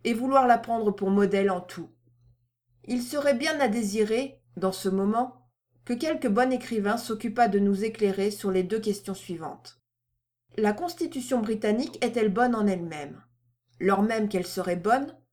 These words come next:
peut-elle convenir à la France ? J'ai bien peur que ce chef-d'œuvre tant vanté ne pût soutenir un examen impartial, fait d'après les principes du véritable ordre politique. Nous reconnaîtrions peut-être qu'il est le produit du hasard et des circonstances,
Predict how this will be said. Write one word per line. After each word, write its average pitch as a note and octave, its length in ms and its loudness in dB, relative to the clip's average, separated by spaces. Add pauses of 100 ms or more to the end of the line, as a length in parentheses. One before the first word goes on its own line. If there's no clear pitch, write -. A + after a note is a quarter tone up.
(280)
peut-elle E4 360 0
convenir B3 460 0
à A3+ 60 4
la F#3 120 2
France ? - 600 -14 (500)
J'ai A3+ 180 2
bien C#4+ 200 -4
peur E4 220 -2
que B3 100 -4
ce G#3+ 180 -4
chef-d'œuvre G#3 540 0
tant B3 200 0
vanté A3+ 540 -6 (160)
ne B3+ 120 0
pût D4+ 180 -8
soutenir A#3+ 760 -4
un G#3 120 0
examen G3+ 460 2
impartial, F#3 760 -4 (360)
fait A3+ 200 0
d'après G#3 320 0
les F#3 120 4
principes G3 520 -6
du G#3 100 -2
véritable G#3 520 2
ordre G3+ 320 0
politique. - 760 -8 (840)
Nous B3 140 0
reconnaîtrions C#4 720 -4
peut-être G3+ 640 0 (260)
qu'il C4+ 180 2
est C#4 60 4
le C#4 120 2
produit C#4+ 340 -6
du B3 160 2
hasard A3+ 420 2
et G3+ 60 0
des G3 120 -2
circonstances, G3 880 -6